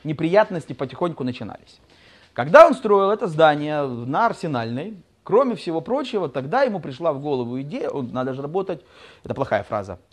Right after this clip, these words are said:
для людей, а, <laughs> надо строить и проектировать не на показуху, надо понимать, кому ты это делаешь. И тогда он предлагает построить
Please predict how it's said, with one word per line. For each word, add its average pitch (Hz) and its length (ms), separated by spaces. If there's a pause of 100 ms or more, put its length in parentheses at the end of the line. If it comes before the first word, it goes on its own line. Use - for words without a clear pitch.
(220)
для 110 100
людей, 117 300 (260)
а, 120 260 (240)
<laughs> - 220
надо 160 640 (160)
строить 170 520
и 143 40
проектировать 151 680
не 156 280
на 156 120
показуху, 151 680
надо 135 240
понимать, 151 480
кому 143 240
ты 147 80
это 120 160
делаешь. - 580
И 135 100
тогда 175 500 (280)
он 214 220
предлагает 147 580
построить 160 640